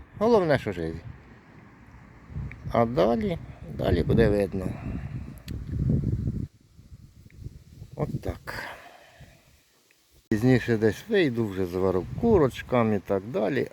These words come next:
А поки, поки всі бувайте здорові. І не хворійте. До побачення.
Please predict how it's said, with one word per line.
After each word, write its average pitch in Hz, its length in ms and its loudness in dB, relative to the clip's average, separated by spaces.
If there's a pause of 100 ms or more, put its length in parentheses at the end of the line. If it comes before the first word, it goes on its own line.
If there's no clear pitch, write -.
А 120 80 -8
поки, 143 480 0 (1300)
поки - 280 0
всі 139 280 -2
бувайте 110 500 0
здорові. 85 680 -2 (800)
І 104 40 -8
не 101 140 -4
хворійте. 87 720 -4 (1000)
До 202 160 -2
побачення. 147 760 -2